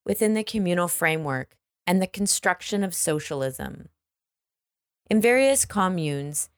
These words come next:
and movements, especially the well-established landless peasants movement, continuous political and ideological training is evident.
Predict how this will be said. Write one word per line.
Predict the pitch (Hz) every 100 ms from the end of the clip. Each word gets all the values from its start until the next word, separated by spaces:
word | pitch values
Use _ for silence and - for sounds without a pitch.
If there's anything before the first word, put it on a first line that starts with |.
| _
and | - 214 220
movements, | 180 165 151 135 139 - - - _ -
especially | 196 - 240 262 277
the | 240
well-established | 196 185 185 185 - 170 170 170 -
landless | 170 165 170 170 -
peasants | - 170 170 170 -
movement, | 165 160 160 147 131 143 - _ _ _ -
continuous | 220 226 247 240 262 262 -
political | - 185 170 170 165 147 143 - _ -
and | 196
ideological | 135 190 214 196 156 156 165 175
training | 170 - 147 143 139
is | 135 143
evident. | - 147 139 104 - - -